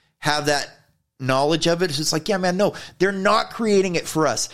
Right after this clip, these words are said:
That's the fucking point. They're creating it for themselves because they wanna have <laughs> robot bodies at some point.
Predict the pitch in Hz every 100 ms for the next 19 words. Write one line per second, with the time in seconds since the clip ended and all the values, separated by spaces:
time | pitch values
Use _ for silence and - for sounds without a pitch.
0 | - 202 202 - 190 185 220 208 190 175
1 | - 240 170 - 165 165 190 196 208 208
2 | 208 175 170 180 175 - 196 214 151 -
3 | - 139 160 131 156 180 180 175 160 -
4 | 185 131 120 175 214 165 127 120 147 208
5 | 262 196 - - - 95 - 87 65